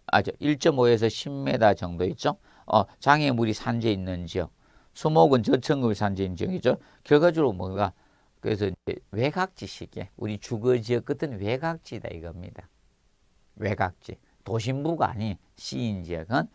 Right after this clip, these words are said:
그래서 그걸 기준으로 우리가 하겠다는 풍속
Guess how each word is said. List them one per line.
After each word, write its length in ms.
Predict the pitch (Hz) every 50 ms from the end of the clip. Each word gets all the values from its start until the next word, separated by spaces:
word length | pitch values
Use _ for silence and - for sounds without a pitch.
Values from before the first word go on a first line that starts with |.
| _ _ _
그래서 200 | - 117 104 104 - - - _ _
그걸 320 | - _ - 180 185 175
기준으로 560 | - - 113 98 - 98 95 95 98 95 98 - -
우리가 320 | - 92 85 107 107 110 - _ _
하겠다는 480 | - - 123 139 135 135 - 95 87 - _
풍속 460 | - 131 131 123 107 127 127 123